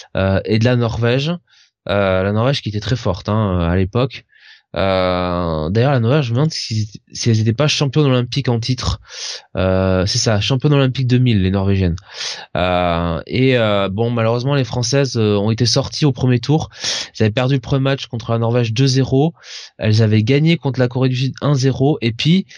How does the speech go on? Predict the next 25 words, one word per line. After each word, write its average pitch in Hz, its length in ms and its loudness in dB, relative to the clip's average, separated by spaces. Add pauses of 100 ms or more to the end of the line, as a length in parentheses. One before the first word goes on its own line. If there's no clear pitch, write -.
(340)
bah, 113 140 0
match 226 340 0
nul 262 260 0
contre 185 240 -2
le 160 60 0
Brésil, 147 360 0
un 147 120 0
partout, 143 420 -2
mais, 135 300 2
euh, 110 240 2
malheureusement, 110 420 0
ça 117 120 -4
n'a 95 60 0
pas 120 120 0
suffi. - 400 -4 (580)
Final, 147 320 2
cette 147 220 -8
Coupe 135 120 -2
du 131 140 0
Monde 156 280 2
a 120 100 0
été 127 200 0
remportée 156 680 -2 (160)
par 180 180 2
l'Allemagne 156 720 0